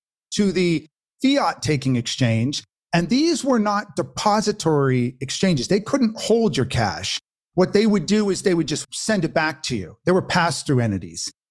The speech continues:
So you'd sell your Bitcoin, they'd send you your cash.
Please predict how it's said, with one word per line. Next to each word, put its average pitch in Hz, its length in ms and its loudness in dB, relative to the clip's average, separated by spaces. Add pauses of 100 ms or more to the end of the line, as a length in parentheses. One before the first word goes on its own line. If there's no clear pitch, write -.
(180)
So 208 340 2
you'd 170 180 0
sell 190 200 2
your 214 100 0
Bitcoin, 170 380 0
they'd 147 200 0
send 175 240 0
you 185 60 2
your 180 100 2
cash. 139 360 0